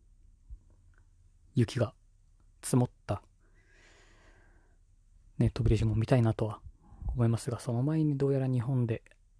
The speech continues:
今、こんな、本当に毎日あったかいですけど、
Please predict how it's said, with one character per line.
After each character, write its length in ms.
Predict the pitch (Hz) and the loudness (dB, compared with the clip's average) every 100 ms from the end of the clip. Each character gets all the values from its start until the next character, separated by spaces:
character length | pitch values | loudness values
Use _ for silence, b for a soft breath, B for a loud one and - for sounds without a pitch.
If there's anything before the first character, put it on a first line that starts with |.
| - _ _ - - - _ - - - | -20 _ _ -20 -20 -20 _ -20 -20 -4
今、 240 | 113 107 - - - - - | -2 -2 -4 -12 -10 -4 -4
こ 140 | - | 0
ん 40 | 113 | 0
な、 80 | - | 4
本 480 | 120 107 107 117 117 | 4 2 -4 -8 -4
当 80 | |
に 420 | 117 113 110 110 110 - - | -4 -4 -4 -6 -10 -16 -6
毎 200 | 123 113 | -2 -2
日 140 | - | -2
あ 40 | 110 | -6
っ 40 | - | -4
た 100 | 135 | -2
か 100 | 143 | 0
い 40 | |
で 20 | 110 | 0
す 80 | |
け 80 | - | -4
ど、 160 | 104 | -6